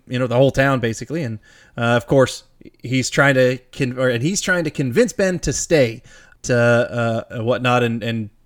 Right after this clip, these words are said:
Ben is trying to convince him to lessen his sentence, all this kinda stuff. Takes him to the diner, where multiple people are there.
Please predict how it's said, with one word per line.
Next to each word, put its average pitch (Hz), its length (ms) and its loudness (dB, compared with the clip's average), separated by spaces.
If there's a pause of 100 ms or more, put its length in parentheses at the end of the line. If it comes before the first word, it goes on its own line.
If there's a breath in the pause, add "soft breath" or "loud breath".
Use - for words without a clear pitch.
(160)
Ben 160 200 4
is 127 100 -4
trying 127 180 2
to 120 60 -4
convince 120 340 -2
him 135 140 0
to 117 140 -4
lessen 117 300 -2
his 110 120 -8
sentence, 117 480 -10 (160)
all 123 100 -6
this 123 160 -10
kinda - 180 -14
stuff. - 320 -16 (640 soft breath)
Takes - 200 -4
him 127 80 -6
to 127 120 -4
the 113 100 -4
diner, 185 440 0 (560)
where 131 340 4 (140)
multiple 127 420 2
people 123 300 0
are 117 80 0
there. 117 340 -2